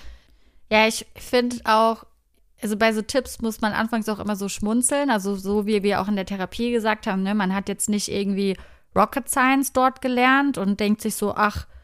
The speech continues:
ja stimmt, äh, der oder die Therapeutin hat ja recht, so kann ich das Ganze auch mal sehen.“ Wo man so denkt, so, „Hey, okay, so schwer war das ja gar nicht“, aber man ist von selbst nicht drauf gekommen.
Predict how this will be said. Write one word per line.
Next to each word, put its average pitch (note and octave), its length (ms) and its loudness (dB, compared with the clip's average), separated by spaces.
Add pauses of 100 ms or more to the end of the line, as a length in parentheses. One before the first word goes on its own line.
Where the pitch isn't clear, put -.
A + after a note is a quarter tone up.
(300)
ja G#3 140 4
stimmt, B3+ 640 2
äh, G3 520 -2 (220)
der G3+ 200 4
oder G3+ 120 4
die G#3 140 -4
Therapeutin G#3 600 2
hat G3+ 160 -2
ja F#3 80 0
recht, G#3+ 360 -2
so G3+ 120 -6
kann G#3+ 180 0
ich G#3+ 80 0
das - 160 -8
Ganze G3+ 260 -4
auch - 160 2
mal F#3 180 4
sehen.“ F3 540 0 (440)
Wo G3+ 80 -2
man G3+ 100 2
so G3 100 -2
denkt, F#3+ 200 -4
so, F#3+ 60 -2
„Hey, G#3+ 180 4
okay, A3 240 2
so G#3 180 0
schwer G3+ 240 0
war G3 160 4
das D4+ 160 -4
ja F#3+ 100 2
gar E3 200 0
nicht“, G3 120 -6
aber G3+ 140 -2
man F#3+ 180 -2
ist - 120 -8
von G3+ 140 0
selbst G3+ 260 -2
nicht - 80 -18
drauf G3 260 -2
gekommen. A3 600 2